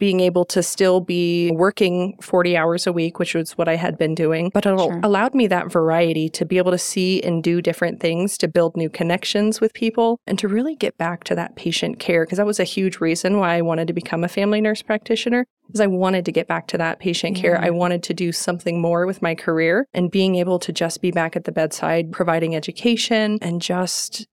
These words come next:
Speaker 1: learning about a new, different patient population that I may care for in the future is really valuable experience.
Speaker 2: Absolutely. Do you have any advice for some of our nurses that may be thinking about doing a dual role or a hybrid role?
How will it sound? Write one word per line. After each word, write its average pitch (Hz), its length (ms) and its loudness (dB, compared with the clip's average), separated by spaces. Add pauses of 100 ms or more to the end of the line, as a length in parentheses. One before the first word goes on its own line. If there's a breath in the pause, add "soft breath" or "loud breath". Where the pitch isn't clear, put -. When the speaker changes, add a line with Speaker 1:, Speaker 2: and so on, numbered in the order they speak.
Speaker 1:
learning 180 500 2
about 165 260 0
a 170 60 0
new, 170 440 2
different 170 320 -2
patient 165 320 -4
population 170 520 -2
that 165 100 0
I 165 60 0
may 170 160 -2
care 170 300 0
for 165 180 0
in 165 100 -2
the 160 60 -4
future 240 500 0 (280)
is 175 160 -4
really 165 260 2
valuable 147 440 -2
experience. - 720 -6 (340)
Speaker 2:
Absolutely. 190 760 0
Do 240 80 4
you 254 80 4
have 311 160 2
any 302 180 4
advice 202 540 2
for 233 320 4
some 240 180 2
of 233 80 4
our 233 140 4
nurses 233 420 2
that 202 140 0
may 196 200 2
be 202 380 0
thinking 190 460 0
about 190 480 4
doing 190 360 2
a 196 60 4
dual 190 380 2
role 185 460 4
or 175 300 4 (320)
a 185 80 2
hybrid 196 400 2
role? 226 460 2